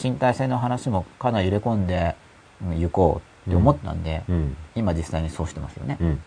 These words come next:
Speaker 1: うん。で、常にこういうのを見るときでも、まあ、これは吉田さんのお土産の
Speaker 2: うん。
Speaker 1: スーパーニュートリエンツホールフードベリーバーなんですけれども、
Speaker 2: はい。
Speaker 1: こういうのが来たときにもなんか対話していくんですよ。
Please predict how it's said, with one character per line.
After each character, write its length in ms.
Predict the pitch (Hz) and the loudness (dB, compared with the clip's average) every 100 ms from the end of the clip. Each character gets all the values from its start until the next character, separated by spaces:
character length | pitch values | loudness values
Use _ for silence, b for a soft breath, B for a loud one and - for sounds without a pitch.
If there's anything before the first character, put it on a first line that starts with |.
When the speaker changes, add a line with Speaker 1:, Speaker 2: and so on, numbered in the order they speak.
| - | -8
Speaker 1:
う 1000 | 76 - - - - - - - - - | -8 -8 -18 -20 -20 -20 -20 -20 -16 -6
ん。 20 | 131 | -6
で、 40 | |
常 100 | 233 | -2
に 160 | 226 95 | 0 2
こ 140 | 123 | 8
う 40 | 127 | 8
い 20 | |
う 20 | |
の 80 | 104 | 8
を 20 | |
見 120 | 92 | 4
る 60 | 85 | 2
と 100 | 80 | -2
き 100 | 69 | -4
で 100 | 76 | -4
も、 280 | 82 90 69 - - - - - - - - | 0 2 0 -6 -20 -20 -20 -20 -20 -16 -4
ま 100 | 87 | -2
あ、 40 | |
こ 100 | 85 | 0
れ 80 | 85 | 2
は 120 | 82 | 2
吉 120 | 82 101 | 0 0
田 100 | 90 | 0
さ 100 | 92 | 0
ん 40 | |
の 80 | 90 | 0
お 60 | |
土 80 | 90 | 2
産 200 | 87 87 | 2 2
の 200 | 85 82 - - | 2 0 -2 -10
Speaker 2:
う 20 | 82 | -6
ん。 100 | 71 - - | -6 -8 -16
Speaker 1:
ス 240 | - 107 | -2 0
ー 80 | 98 | 2
パ 180 | - 92 | 6 6
ー 40 | |
ニ 100 | 92 | 6
ュ 20 | 90 | 0
ー 20 | |
ト 100 | - | 0
リ 80 | 90 | 0
エ 60 | |
ン 80 | 87 | 0
ツ 100 | 87 | -2
ホ 200 | 82 92 | 0 2
ー 20 | |
ル 60 | 87 | 4
フ 160 | - 90 | 2 0
ー 60 | |
ド 80 | 90 | 2
ベ 120 | 85 | 0
リ 120 | 85 | 2
ー 20 | 87 | 6
バ 160 | 95 | 6
ー 20 | |
な 80 | 76 | 6
ん 80 | 71 | 0
で 80 | - | -10
す 80 | - | -10
け 80 | |
れ 60 | 78 | -8
ど 80 | 71 | -2
も、 140 | 87 | 2
Speaker 2:
は 100 | 80 | 4
い。 80 | - - - - B B B - - - | 2 -6 -20 -20 B B B -20 -20 -6
Speaker 1:
こ 100 | - | 6
う 20 | 247 | 8
い 20 | |
う 20 | |
の 60 | 151 | 8
が 60 | |
来 40 | - | 6
た 100 | 170 | 4
と 80 | 117 | 4
き 100 | 92 | 4
に 60 | |
も 120 | 87 | 2
な 60 | 101 | 4
ん 40 | |
か 100 | 85 | 2
対 140 | 82 101 | 4 6
話 120 | 90 | 6
し 40 | |
て 80 | - | 4
い 20 | |
く 60 | 92 | 0
ん 40 | |
で 60 | - | -2
す 60 | |
よ。 80 | - | -8